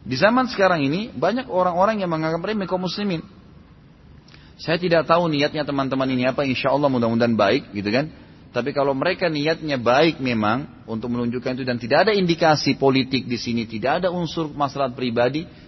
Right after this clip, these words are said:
murni karena agama dan dilihat ini untuk menunjukkan bahwa saya umat Islam punya kekuatan, saya tidak melihat ada masalah di situ. Saya tidak melihat, asal tidak membuat kerusakan, tidak ada pelanggaran-pelanggaran syar'i ya. Jangan sampai ada perempuan yang ikut-ikutan, yang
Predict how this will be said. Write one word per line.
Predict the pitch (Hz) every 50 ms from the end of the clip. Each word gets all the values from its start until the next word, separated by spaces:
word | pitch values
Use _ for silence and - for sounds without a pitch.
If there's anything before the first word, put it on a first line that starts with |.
| - - -
murni | 117 139 147 160 185 220 202 180
karena | 190 170 170 165 160 156
agama | 151 143 160 156 156 156
dan | 151 143 143 135 127
dilihat | 131 127 135 147 147 147 - 151
ini | 151 156 165
untuk | 165 151 151 131 147 139 131
menunjukkan | 135 135 131 127 127 170 160 - 151 131 113 101 98 - - - - - -
bahwa | - 101 107 117 117
saya | 123 143 139
umat | 131 135 139
Islam | 147 - - 151 139
punya | 139 143 139 135 -
kekuatan, | 135 - - 139 139 - 165 165 156
saya | - - 165 165
tidak | 156 143 131 117
melihat | 127 131 123 117
ada | 110
masalah | 104 107 101 - - 98 92 90
di | 87 85
situ. | - 87 - 85 -
Saya | - 113 107
tidak | 110 107 104 101 98
melihat, | 92 - 117
asal | 127 - 170 160 156
tidak | 151 143 139
membuat | 135 131 135 135 -
kerusakan, | - 120 123 117 - 156 156 156 - 147 135 131 - - - - - - - -
tidak | - 143 139 139 -
ada | 120 131 127 131 131 131 127 120
pelanggaran-pelanggaran | - 131 123 123 123 127 131 127 120 120 120 120 120 127 123 123
syar'i | 120 - 160 160 170 160 151 139 127 135
ya. | 160 170 - - - - - 98
Jangan | 107 117 120
sampai | - 139 135 131 135
ada | 131 123 110
perempuan | 123 127 127 123 107 135 139 143 139 135
yang | 131 131 131
ikut-ikutan, | 123 131 131 127 131 117 127 180 175 156 - - 156 143 139 135
yang | 131 127 123 123 120 123